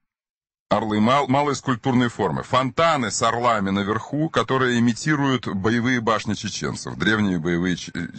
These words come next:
э, башни чеченцев. Видишь, из камня сложены. Всюду фонтаны во дворах. Вдруг башни, башни, башни. Вот всюду боевые, боевые вот эти смотровые башни, охранительные башни чеченские.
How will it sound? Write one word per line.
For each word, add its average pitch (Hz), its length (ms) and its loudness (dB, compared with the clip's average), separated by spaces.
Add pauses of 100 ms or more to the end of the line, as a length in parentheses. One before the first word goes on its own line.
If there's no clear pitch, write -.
э, 80 160 -2
башни 95 360 -2
чеченцев. - 540 -10
Видишь, 110 220 -4 (280)
из 73 140 -6
камня 64 280 -2
сложены. - 500 -8 (520)
Всюду 160 320 2
фонтаны 110 500 0
во 95 80 -2
дворах. 101 500 -2 (640)
Вдруг 151 760 0 (320)
башни, 117 500 0
башни, 117 400 0
башни. 110 340 0
Вот 90 140 -4
всюду 147 340 -2
боевые, 117 520 2
боевые 110 440 0
вот 101 120 -2
эти 92 120 -6
смотровые 101 480 0
башни, 80 400 -4
охранительные 82 800 0
башни 76 320 -2
чеченские. 90 720 -6